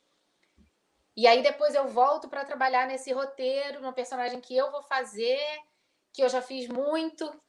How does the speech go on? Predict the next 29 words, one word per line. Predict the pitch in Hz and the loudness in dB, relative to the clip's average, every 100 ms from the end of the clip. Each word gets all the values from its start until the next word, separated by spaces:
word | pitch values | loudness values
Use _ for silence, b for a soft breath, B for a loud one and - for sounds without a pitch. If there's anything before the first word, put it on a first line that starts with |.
| _ | _
Enfim, | 262 427 - 269 214 202 | -10 -8 -2 0 0 0
é, | 214 240 247 | 4 6 6
é, | 240 247 240 | 6 6 4
é | 240 | 0
muito, | 240 247 294 311 330 311 294 269 247 | 0 -6 -8 -6 -4 -4 -4 -4 -4
tem, | 277 269 | -6 -6
são | 277 | -4
muitas | 311 330 294 | -4 -4 -4
camadas | 294 277 233 202 196 | -2 0 0 -2 -6
ali | 190 196 | -8 -10
na, | 190 190 185 175 - _ _ _ | -10 -6 -6 -8 -14 _ _ _
na | - 214 | -6 -2
construção | 220 214 220 214 214 202 196 196 202 _ _ _ | -2 -4 -6 -8 -6 -4 -4 -6 -12 _ _ _
do | - 208 | -6 -4
Gilda. | 202 185 185 208 | -2 -2 -2 -2
Tem | 240 | -2
muitos | 269 285 233 | -2 -2 4
anos | 247 240 220 | 4 4 2
de | 226 | -4
história | - - 214 202 190 180 175 196 _ b b b b | -2 6 8 10 8 4 -2 -8 _ b b b b
em | 196 196 | -14 2
cada | 226 220 | 6 6
momento | 240 233 220 214 208 | 6 4 4 4 4
ali | 208 196 | 0 0
daquela | 190 196 190 | 0 2 0
personagem, | 190 196 196 180 170 165 165 165 | -2 -6 -6 -4 -2 -2 -4 -8
né? | 165 165 165 165 _ _ _ _ - | -8 -6 -6 -8 _ _ _ _ -16
É, | 170 170 175 180 175 175 - - 196 _ _ _ _ _ _ _ _ _ _ _ _ _ _ - | -10 -8 -8 -10 -12 -14 -16 -20 _ _ _ _ _ _ _ _ _ _ _ _ _ _ _ -14
e, | 208 208 208 202 202 202 202 196 190 | -10 -8 -6 -6 -6 -6 -6 -4 -4